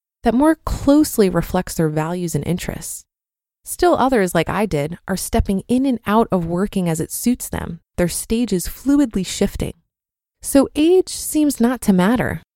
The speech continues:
at least not as much as it once did. But that said, age does begin to limit your options as it advances. Age discrimination is a very real thing, especially in the corporate world.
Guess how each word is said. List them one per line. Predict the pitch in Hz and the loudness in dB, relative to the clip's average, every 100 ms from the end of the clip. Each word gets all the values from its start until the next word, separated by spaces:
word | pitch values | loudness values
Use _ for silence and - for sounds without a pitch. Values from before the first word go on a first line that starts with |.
| _ | _
at | 208 240 | -4 0
least | 359 - | -2 0
not | 277 | 2
as | 262 202 | 2 4
much | 208 - | 2 2
as | 175 | -2
it | 165 | 0
once | 180 180 175 | 2 2 2
did. | - 165 160 - _ _ _ _ _ _ _ - | 0 0 0 -4 _ _ _ _ _ _ _ -4
But | 277 | 0
that | 339 349 | 2 0
said, | - 226 160 151 - | 0 0 0 -2 -8
age | 247 320 320 - | -6 -6 -6 2
does | 220 226 214 | 4 4 2
begin | 208 196 | 0 -2
to | 185 175 | -2 -2
limit | 175 180 | 0 -2
your | 160 - | -4 -4
options | 151 156 - 226 226 | -4 -4 -2 0 0
as | - 175 | 0 2
it | 170 | 2
advances. | 156 - 151 160 165 - - - - _ _ _ _ - | 0 -2 -2 -2 -6 -8 -8 -12 -16 _ _ _ _ 0
Age | 208 262 - | 0 0 0
discrimination | 285 - 226 208 180 226 - | -2 0 2 2 0 -2 0
is | 180 170 | 0 0
a | |
very | 160 180 240 | 0 2 2
real | 170 190 208 | 4 4 4
thing, | - 170 160 135 | 2 0 0 -4
especially | 160 - 233 - 339 | -6 -2 -2 0 0
in | 262 | 0
the | 185 | 0
corporate | - 202 - - | 0 0 0 -2
world. | 139 135 175 | 0 0 -4